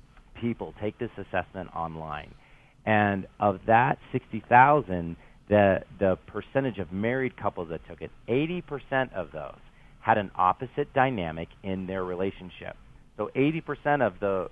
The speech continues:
married couples that we surveyed had a, a different opposite money personality. So you, you talk about a, a sixty-five percent divorce rate.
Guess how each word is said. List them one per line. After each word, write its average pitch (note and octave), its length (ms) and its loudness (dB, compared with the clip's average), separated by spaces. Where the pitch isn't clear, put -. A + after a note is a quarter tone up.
married A2+ 380 -4
couples F#2 420 0
that F2+ 160 -6
we A#2+ 240 -8
surveyed E2 400 -8
had A2 500 6
a, F#2+ 300 -2
a E2+ 240 -6
different G#2+ 420 -4
opposite F#2+ 460 0
money F#2+ 240 -4
personality. F2 720 -14
So A2+ 180 0
you, B2+ 160 -2
you C3+ 180 -10
talk C#3+ 240 6
about A#2 220 6
a, F#2 320 -4
a F#2 60 -2
sixty-five A2 500 4
percent G2 320 -8
divorce G2 360 -4
rate. E2+ 240 -2